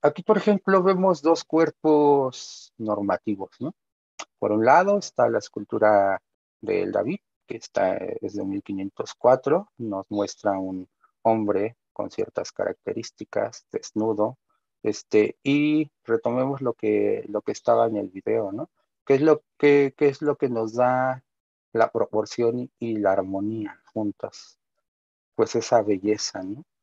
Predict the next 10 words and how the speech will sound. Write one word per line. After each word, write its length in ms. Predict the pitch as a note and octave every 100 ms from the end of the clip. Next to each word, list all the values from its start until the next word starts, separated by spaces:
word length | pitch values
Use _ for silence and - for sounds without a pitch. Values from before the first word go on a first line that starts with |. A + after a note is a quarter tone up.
| _ _ _
Este 220 | B2 -
es 80 | -
un 80 | D3
cuerpo 380 | C3+ B2+ - G#2
bello. 260 | G2+ - - _ _ _ _ _ _ _ _ _
¿Y 100 | C#3
qué 160 | E3 G3+
diferencias 580 | F#3+ G3 F#3+ F#3 F#3+ F#3
encontramos 840 | D3+ C3+ B2+ D3 D3+ D3 C#3+ -
con 580 | - B2+ A#2+ A#2 A2